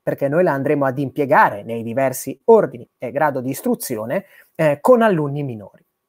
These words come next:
Eh, il sito, lo ricordo, è w w w punto fondazionefranchi punto i t, mentre, ed ora andiamo più nello specifico, sul sito hub punto fondazionefranchi punto it,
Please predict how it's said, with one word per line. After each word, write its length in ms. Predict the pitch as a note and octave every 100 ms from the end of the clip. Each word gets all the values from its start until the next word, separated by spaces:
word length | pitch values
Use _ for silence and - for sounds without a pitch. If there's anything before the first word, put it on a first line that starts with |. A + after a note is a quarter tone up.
| _ _ _ _ _ _ _
Eh, 420 | E3 E3 E3 D#3 -
il 120 | B3+
sito, 260 | G#3+ F#3+
lo 100 | -
ricordo, 520 | F#3 B3 D#3+ D3+ C#3+ C#3
è 80 |
w 100 | A#2+
w 220 | F3 F3+ F#3
w 60 |
punto 260 | F3+ C#3+ C#3
fondazionefranchi 880 | - D#3+ D3 - D3 C#3+ F#3+ F3 D3
punto 320 | C#3+ C#3 G#3
i 140 | C4+
t, 180 | - D3+ F#3 _ _
mentre, 680 | E4 C4+ B2 C3+ A3+ F4+ -
ed 220 | - D3 E3
ora 300 | F3+ C3+ -
andiamo 460 | D#3 D3 E3+ D#3+
più 180 | C#3+ A#3
nello 240 | D#3+ D3 G3
specifico, 840 | - E4 - A#2+ - C3 - - _ _ _ _ _ _ _ -
sul 240 | - F#4
sito 560 | - F#3+ - C3+ - _
hub 600 | F3+ D#3+ C3 A#2+ C3 A#2 _ _ -
punto 260 | C3+ B2+
fondazionefranchi 840 | - C3 B2 - B2+ - D#3 D3+ B2+
punto 300 | A2+ A#2+ A3+
it, 400 | - F3 G3+